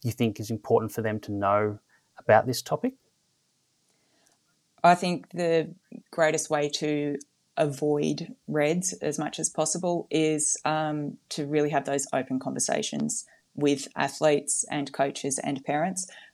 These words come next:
Speaker 2: And I think the education piece that we're now seeing happen is going to be really important for that. But open dialogue, um, between coaches and athletes, I think, is just a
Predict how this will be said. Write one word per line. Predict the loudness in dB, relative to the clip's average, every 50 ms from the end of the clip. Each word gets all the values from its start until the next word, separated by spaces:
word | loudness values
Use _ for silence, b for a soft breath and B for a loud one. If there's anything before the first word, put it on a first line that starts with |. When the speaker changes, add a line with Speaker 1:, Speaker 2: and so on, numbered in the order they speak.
| B B 0
Speaker 2:
And | 0 2 4 2
I | 2
think | 2 0 0 0
the | 0 0 2
education | 2 2 0 0 -4 -4 -2 -2 -2 -2 -4 -2
piece | -2 -2 0 0 0 -2 -2
that | -2 -2 0
we're | 0 0 0
now | 0 0 -2 -2 0
seeing | 0 0 2 0 0 0 -2 -2 -4 -4
happen | -4 -4 -4 -4 -2 -4 -4 -2 -4 -4 -6 B B B B B B -2
is | 0 0 2
going | 0 0 0
to | 0 0
be | 0 0 0
really | -2 0 0 -2 -4 -4
important | -6 -6 -6 -8 -8 -6 -6 -6 -6
for | -6 -8 -6 -4 -2
that. | 0 0 0 0 -2 -6 _ _ _ _
But | 0 0 0 0 -2 -10 B B B B B _ _ _ _ 2 4
open | 4 4 4 2 0
dialogue, | 2 2 2 2 4 4 4 4 2 2 -2 -6 -10 -20 -20 -8 _
um, | -2 -2 0 0 -2 -2 -4 -6 -8 -14 _ _ -20 -20 _ _
between | -4 -2 0 0 0 0 0
coaches | 0 -2 -2 -2 -2 -4 -2
and | -2 -2
athletes, | -2 -2 -2 -4 -4 -2 0
I | -2 -2
think, | -2 -2 -4 -6 -6 -6 -6
is | -4 -4 -4 -4 -4 -6 -8 -10 _ _ _ _ _ _ _ _
just | -10 -10 -8 -6
a | -8 -8